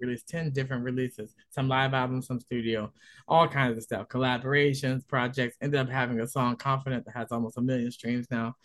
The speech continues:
that we did independently. And, and I've learned so much within the, the, the process. And so I just think that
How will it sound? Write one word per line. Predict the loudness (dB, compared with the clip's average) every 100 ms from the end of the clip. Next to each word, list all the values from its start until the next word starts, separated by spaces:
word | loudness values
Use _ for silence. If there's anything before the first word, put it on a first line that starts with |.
| -20 -8 2
that |
we | 4
did | 4 4
independently. | 2 0 -2 -2 0 0 0 0
And, | 0 0 0 0
and | 2
I've | 2 4
learned | 6 6
so | 4 2
much | 2 0 -2 _ -20 -16 -2
within | 0 4 4 6 4
the, | 2 2 2 0 -2 -6 -8 -10 -12 -10 -8 -4
the, | -2 -2
the | -4
process. | 0 4 4 2 -4 -6 -12 _
And | -2 -2 2
so | 6 6 6 2 _ _ 0
I | 2
just | 4 2 2
think | 0 0 4
that | 6 6 4